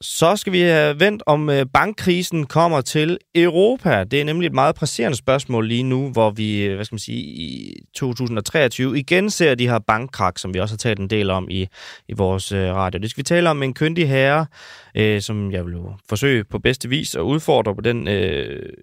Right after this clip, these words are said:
hvad skal man sige, øh, øh, gængse fortælling, der er lige nu, at... Øh, i bankverdenen, at det måske alligevel ser ud til at være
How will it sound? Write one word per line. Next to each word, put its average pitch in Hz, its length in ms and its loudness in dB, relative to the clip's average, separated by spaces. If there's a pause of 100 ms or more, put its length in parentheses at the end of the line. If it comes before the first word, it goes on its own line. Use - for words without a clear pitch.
(200)
hvad 113 100 -4
skal - 120 -10
man 107 40 -8
sige, 107 540 -2
øh, - 60 -6 (1040)
øh, 98 380 -2 (800)
gængse 170 320 0
fortælling, 127 600 0
der 120 80 2
er 123 260 2 (580)
lige 139 160 2
nu, 139 220 0 (200)
at... 107 220 2
Øh, 98 760 0 (440)
i 123 100 -2
bankverdenen, 120 640 0
at 104 140 -4
det 120 100 -2
måske 127 380 -4 (180)
alligevel 139 540 0
ser 120 140 -2
ud 127 160 -2
til 110 340 -2
at 101 100 -6
være 104 180 2